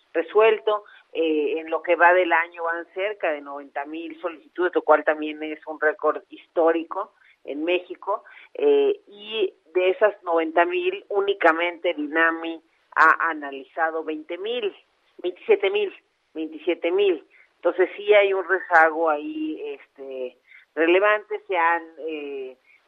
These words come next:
prácticamente triplicado las solicitudes de haitianos también en estos últimos meses. Este mes, se pa-, este mes, eh, que cierra particular-, particularmente, ha habido un aumento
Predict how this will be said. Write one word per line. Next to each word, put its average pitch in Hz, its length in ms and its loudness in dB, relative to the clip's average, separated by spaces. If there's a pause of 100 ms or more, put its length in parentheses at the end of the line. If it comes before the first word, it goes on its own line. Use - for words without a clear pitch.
(220)
prácticamente 170 800 -4
triplicado 170 800 2
las 143 180 -4
solicitudes 160 680 -8
de 139 300 -6
haitianos 160 720 -4
también 147 400 -10
en 151 100 -16
estos 151 340 -12
últimos 156 480 -10
meses. 202 480 -2
Este 156 280 -4
mes, 160 260 -4
se 170 80 0
pa-, 139 280 0
este - 260 -4
mes, 170 200 -2 (460)
eh, 147 260 0
que 151 220 -10
cierra 175 340 4
particular-, 151 840 -4
particularmente, 160 1120 0 (340)
ha 151 240 6
habido 151 400 -2
un 151 180 -10
aumento 151 840 -6